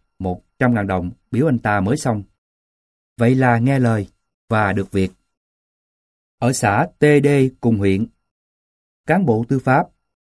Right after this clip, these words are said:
nói với ông bố khi đến lấy giấy tờ cho con gái kết hôn với người nước ngoài rằng: "Bác là chỗ thân tình, chứ với các nhà khác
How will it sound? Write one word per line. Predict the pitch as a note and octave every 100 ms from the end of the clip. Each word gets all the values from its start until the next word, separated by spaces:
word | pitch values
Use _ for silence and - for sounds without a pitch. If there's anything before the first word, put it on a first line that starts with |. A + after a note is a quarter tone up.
| _
nói | B2+ A#2+ C3+
với | D#3+
ông | C#3 B2+
bố | B2 A#2+ F#3 F#3+ _ _ _ -
khi | C#3 C3
đến | B2+ C#3
lấy | D#3 D#3
giấy | E3+
tờ | C3+ A2 G#2 G2+ _ _ -
cho | B2
con | A#2+ B2
gái | A#2+ B2 -
kết | -
hôn | B2 A#2+ A2+ _ _
với | A2+ C#3+
người | D#3 G#2
nước | G2+ -
ngoài | A2 F#2+
rằng: | G2 F2+ E2 _ _ _ _ _ _ _ _ _ -
"Bác | C#3+ F#3 -
là | A#2
chỗ | - A2 E3
thân | C#3+
tình, | B2+ A2+ G2+ - _ _ _ _ _ -
chứ | A2+ B2+
với | C#3 C#3+
các | D#3 F3+ C3
nhà | A2 G2
khác | - C#3